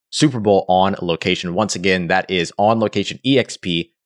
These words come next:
dot com slash S B five six, or simply search Super Bowl On Location. Well, the New Orleans Saints were expected to be minus three favorites at home up against the Miami Dolphins on Monday night, according to bet online dot A G, but expect that line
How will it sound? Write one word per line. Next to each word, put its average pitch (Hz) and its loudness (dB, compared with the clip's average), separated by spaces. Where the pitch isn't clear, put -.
dot 117 0
com 85 0
slash - 0
S 139 0
B 98 -4
five 73 -2
six, 147 0
or 92 -6
simply 85 -6
search 98 -4
Super 151 -2
Bowl 78 -4
On 76 -2
Location. - -8
Well, 120 4
the 135 4
New 160 4
Orleans 202 6
Saints 196 2
were 185 6
expected 185 2
to 160 0
be 180 4
minus 170 2
three 180 4
favorites 196 2
at 117 2
home 120 0
up 120 2
against 123 0
the 120 2
Miami 113 2
Dolphins 107 2
on 117 2
Monday 110 2
night, 104 0
according 117 0
to 101 -4
bet 107 2
online 104 0
dot 107 2
A 101 -2
G, 104 -2
but 98 -4
expect - -2
that - 2
line 104 0